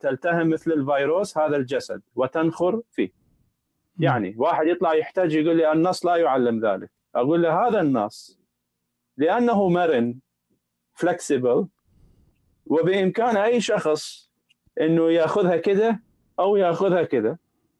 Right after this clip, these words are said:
Speaker 1: فإذا نحن في خطر دائمي. ممكن هذا الشخص اللي أمامي يقلب فجأة، حتى لو كان الآن هو يدعي أنه مسلم منفتح أو مسلم open minded.
Speaker 2: آه،
Speaker 1: أنا إيش
Speaker 2: ممكن.
Speaker 1: اللي
Speaker 2: آه.
Speaker 1: يضمن لي إنه
Speaker 2: آه.
Speaker 1: بكرة لما يفيق الصبح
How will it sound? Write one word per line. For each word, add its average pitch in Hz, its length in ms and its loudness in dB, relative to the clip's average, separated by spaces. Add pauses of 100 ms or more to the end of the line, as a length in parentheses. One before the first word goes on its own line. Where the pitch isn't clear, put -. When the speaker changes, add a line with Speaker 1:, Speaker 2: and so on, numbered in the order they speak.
(340)
Speaker 1:
فإذا 202 420 2
نحن 226 540 0
في 220 200 2
خطر 247 360 2
دائمي. 165 560 2
ممكن 185 340 2
هذا 233 260 2
الشخص 226 400 -2
اللي 170 260 2
أمامي 151 360 2
يقلب 160 480 0 (540)
فجأة، 190 500 0 (220)
حتى - 280 -2
لو 190 180 2
كان 180 260 0
الآن 165 340 2
هو 160 160 2
يدعي 143 560 2
أنه 131 260 2
مسلم 135 460 -2 (560)
منفتح 170 680 0
أو 123 180 0
مسلم 131 500 0
open 139 340 0
minded. 175 380 0 (640)
Speaker 2:
آه، 339 100 4
Speaker 1:
أنا 185 220 2
إيش 247 100 0
Speaker 2:
ممكن. 254 180 -2
Speaker 1:
اللي 185 120 2
Speaker 2:
آه. - 20 2
Speaker 1:
يضمن 170 340 0
لي 123 220 -2
إنه 139 160 0
Speaker 2:
آه. - 20 -2
Speaker 1:
بكرة 180 340 -2
لما 160 220 0
يفيق 165 260 -2
الصبح 143 560 -4